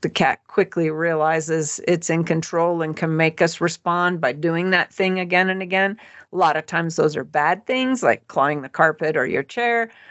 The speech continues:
but a lot of times it's good things like purring. You know, your cat's saying, "When I purr, Mom takes notice and does something. And if I stand over here next to the food bowl purring, she'll feed me."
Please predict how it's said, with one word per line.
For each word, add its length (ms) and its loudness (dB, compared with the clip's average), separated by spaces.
but 140 2
a 60 4
lot 220 0
of 60 -10
times 280 0
it's 180 -2
good 280 0
things 360 -2
like 200 4
purring. 540 -2
You 120 0
know, 100 2
your 120 -4
cat's 360 0
saying, 420 0
"When 180 0
I 140 0
purr, 480 0
Mom 320 -2
takes 340 -2
notice 480 0
and 160 -10
does 280 2
something. 640 -4
And 140 -2
if 120 -2
I 80 0
stand 380 -2
over 180 -2
here 220 -2
next 280 -6
to 120 -2
the 100 4
food 400 0
bowl 220 -2
purring, 560 -2
she'll 260 2
feed 380 -2
me." 360 -4